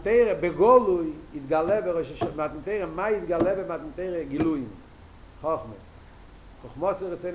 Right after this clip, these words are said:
של הקדוש ברוך הוא. אלא מה? אני אומר שיש מעלה וחוכמה, שם נמצא העצם. בגולוי מה קיבלנו? קיבלנו חוכמה. בפנימיוס, אנכי, אבל בגולוי מה יש פה? חוכמה.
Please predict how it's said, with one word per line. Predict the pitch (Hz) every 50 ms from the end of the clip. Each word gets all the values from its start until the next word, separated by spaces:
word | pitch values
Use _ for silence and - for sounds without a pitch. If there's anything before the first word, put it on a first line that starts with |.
| 165 131
של | 156
הקדוש | 151 143 151 143 135 120
ברוך | 135 131
הוא. | 120 - - - - - - - - - - - - - - - -
אלא | 147 165 190 202 190 170
מה? | 143 127 135 151 156 156
אני | 160 165 175
אומר | 180 185 190 214 254 294 285 262 240 226 220 214 -
שיש | - 117 110 123 139 131 135
מעלה | 143 156 180 196 196
וחוכמה, | 226 220 - 220 277 294 285 220 247 240 226 -
שם | 185 175 185
נמצא | 196 185 - 214
העצם. | 214 233 269 277 277 - 240 233 220 - - - - - - - - - - - - - 139
בגולוי | 135 185 180 156 208 269 311 320 302 294
מה | 262 269 269 277
קיבלנו? | 269 262 269 240 262 269 269 277 277 269 247 240 233 226 214 220
קיבלנו | 226 214 254 262 269 269 254
חוכמה. | - 277 277 - 220 240 240 233 - - - - - - - - - - - - - - - - - - - - - - - - - - - - - - - - - - - 139
בפנימיוס, | 190 226 226 240 247 311 349 339 330 311 285 269 262 254 247 220
אנכי, | 233 220 254 277 285 320 330 330 302 233 - 247 220 190 - - - -
אבל | 202 220 214 233 226
בגולוי | 220 233 226 190 254 285 294 285 285
מה | 269 269 269
יש | 277 269 269 - -
פה? | - 240 226
חוכמה. | - 247 247 - 202 202